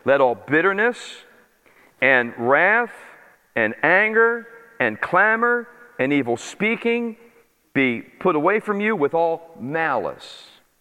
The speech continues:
How many, how many did he list? Six. If you went any longer, we'd have to take our shoes off. <laughs> Right? And so, now get this.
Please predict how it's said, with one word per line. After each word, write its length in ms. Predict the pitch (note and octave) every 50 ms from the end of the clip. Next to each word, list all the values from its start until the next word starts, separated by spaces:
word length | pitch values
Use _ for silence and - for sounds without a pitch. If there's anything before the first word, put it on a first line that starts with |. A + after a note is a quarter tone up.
| _ _ _ _ _ _ _ _ _ _ _ _ _ _ _ _ _ _
How 80 | D3 D3
many, 160 | D3+ D3+ D3
how 160 | C3 C3+ D3
many 160 | D3+ D3 C#3+
did 80 | C#3 C3
he 80 | C#3 C3
list? 340 | C#3 D#3 E3 D#3 - - - - - _ _ _ _ _ - _ _ _ - _ _ _ _ _ _ _ _
Six. 600 | _ - - - C#3+ A2+ D2+ - - - - - _ _ _ _ _ _ _ _ _ _ _ _ _ _ _ _ _ _ _ _ _
If 60 | _
you 80 | A2 G#2+
went 160 | A#2 B2 A2+
any 80 | G#2+ G#2+
longer, 260 | A#2+ C#3+ D#3 A#2+ G#2
we'd 60 | G2+
have 140 | G#2+ A2 -
to 60 | A#2+
take 100 | A2+ A2
our 80 | A#2+ A2+
shoes 240 | - D#3 F#3 E3
off. 180 | F2+ - - - - _ _ _ _ _ _ _ _ - - - - D#3 E3 E3 -
<laughs> 80 | - - - - - - - - - - - - - - - - - - - - - - - - _ _ _ _ _ _
Right? 320 | - G2+ A#2+ D#3+ - - - - - - _ - - - - - - _ -
And 80 | F#3+ F3
so, 320 | B3 A#3 F3 D3+ - - - - - - -
now 240 | D3+ E3+ F3+ F#3 F3+
get 220 | D#3 A3+ G3 -
this. 340 | D3+ G2+ C#2+ - - -